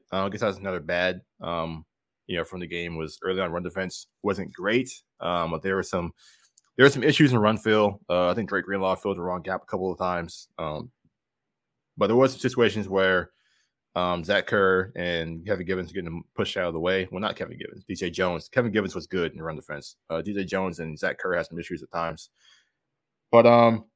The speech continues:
for the most part, I mean, they kinda shorted up towards the second half when they stopped. Uh, they had, they had less wide nine looks 'cause when you go wide nine, you have the line spread out that much. You put a lot of, you put a lot of, you know, pressure on your linebackers to fill gaps,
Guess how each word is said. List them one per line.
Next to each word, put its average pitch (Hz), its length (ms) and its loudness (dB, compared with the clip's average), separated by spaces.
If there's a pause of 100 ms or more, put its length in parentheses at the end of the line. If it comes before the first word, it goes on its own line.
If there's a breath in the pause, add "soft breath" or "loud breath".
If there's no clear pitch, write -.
(1300)
for 139 100 -2
the 127 80 6
most 160 160 6
part, 165 180 10
I 143 60 0
mean, 120 80 2
they 120 100 4
kinda 135 200 2
shorted 104 280 2
up 95 120 0
towards 82 180 -4
the 82 60 -14
second 85 280 -6
half 87 340 -2
when 85 80 -8
they 82 60 -4
stopped. - 380 -2 (300)
Uh, 78 340 0 (540)
they 98 80 -4
had, 110 180 2
they 98 80 -4
had 107 180 0 (200)
less 101 480 -2
wide 92 300 2
nine 95 260 -4
looks 104 200 -4
'cause 113 200 -8
when 127 100 -6
you 156 80 -2
go 180 100 4
wide 107 300 4
nine, 95 320 -2
you 95 80 -2
have 92 120 -4
the 82 240 -8
line 90 280 -2
spread 90 240 -4
out 85 120 -2
that 90 140 -4
much. 87 320 -6 (520)
You 104 80 -10
put 131 80 0
a 113 40 0
lot 113 200 4
of, 98 80 2
you 120 60 -6
put 156 120 2
a 120 40 4
lot 113 180 6
of, 92 100 -4 (560)
you 107 120 -8
know, 85 100 -2
pressure 110 420 -2
on 92 140 -2
your 85 100 -4
linebackers 95 460 -4
to 85 80 -14
fill 87 240 -6
gaps, 92 420 -2